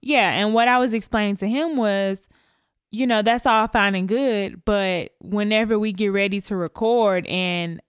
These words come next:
I feel like he's like, "Oh, I don't feel like doing this. I quit. I don't wanna do it," like, just all negative. Then when we sit down to record, the vibe is off because I'm like, "I just really had to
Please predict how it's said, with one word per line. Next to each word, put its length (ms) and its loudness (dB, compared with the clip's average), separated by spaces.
I 160 2
feel 320 0
like 460 -2
he's 220 -2
like, 220 -4
"Oh, 440 2
I 80 0
don't 180 0
feel 120 2
like 180 0
doing 320 0
this. 200 -2
I 160 2
quit. 460 2
I 60 2
don't 120 2
wanna 220 0
do 260 0
it," 140 2
like, 300 0
just 180 -4
all 240 2
negative. 600 0
Then 140 0
when 100 -2
we 80 0
sit 260 0
down 200 0
to 100 -2
record, 420 0
the 80 0
vibe 140 4
is 100 0
off 520 -2
because 280 0
I'm 160 0
like, 400 0
"I 100 4
just 200 -2
really 200 -2
had 240 0
to 260 -4